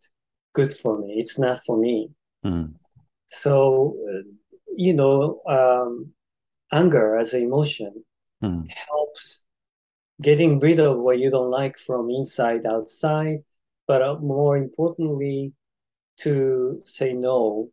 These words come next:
Speaker 1: to protect yourself, to draw
Speaker 2: Mm.
Speaker 1: boundary.
Speaker 2: Mm.
Speaker 1: Um, so in Japanese clients, being able to express anger without worrying about how society would per-, or others would perceive you,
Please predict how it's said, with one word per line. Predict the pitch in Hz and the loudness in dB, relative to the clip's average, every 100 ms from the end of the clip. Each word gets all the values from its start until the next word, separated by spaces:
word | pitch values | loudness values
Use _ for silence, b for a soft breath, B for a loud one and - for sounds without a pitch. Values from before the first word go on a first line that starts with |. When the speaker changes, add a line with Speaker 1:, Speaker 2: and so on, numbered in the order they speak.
| - | -12
Speaker 1:
to | 139 | -12
protect | - 120 - 160 - | -8 -10 -6 -6 -4
yourself, | 117 - 113 98 101 - - | -8 -8 -10 -8 -10 -16 -10
to | 135 123 117 | -4 -2 -4
draw | 113 123 123 | -2 2 2
Speaker 2:
Mm. | 123 | 2
Speaker 1:
boundary. | 123 139 127 - - _ _ _ _ _ - | -2 -2 -4 -8 -16 _ _ _ _ _ -10
Speaker 2:
Mm. | 90 73 73 _ _ _ _ | -10 -10 -16 _ _ _ _
Speaker 1:
Um, | 139 123 123 117 117 117 113 117 _ _ _ | -2 0 0 -2 -2 -6 -8 -12 _ _ _
so | - - 131 | -8 0 2
in | 127 127 | 2 -2
Japanese | 123 135 131 131 135 135 127 123 - | -2 0 2 0 -4 -2 -2 -6 -12
clients, | - - 143 160 170 120 113 110 - - _ _ _ _ _ _ _ _ _ _ _ _ - | -18 -4 0 2 2 0 -2 -6 -16 -20 _ _ _ _ _ _ _ _ _ _ _ _ 0
being | 156 147 | 4 6
able | 143 160 165 147 | 6 6 2 2
to | 131 | 0
express | - - 135 127 - | -2 -4 -4 -2 -4
anger | 127 135 107 123 147 _ _ _ _ _ - | -4 -4 -4 -8 -14 _ _ _ _ _ -4
without | 135 127 123 123 | 0 2 2 4
worrying | 139 165 143 | 6 6 4
about | 120 117 113 135 127 | 2 0 0 -4 -6
how | 143 147 143 | -2 0 0
society | 143 - 135 131 127 131 | -4 0 2 2 0 -4
would | 123 110 | -4 -4
per-, | - 143 | -6 -6
or | 160 123 123 | -2 -2 0
others | 131 127 113 110 127 | 0 0 -2 -4 -8
would | 113 | -8
perceive | - 117 - 156 165 147 | -10 -14 -8 0 0 0
you, | 110 101 107 | -4 -6 -10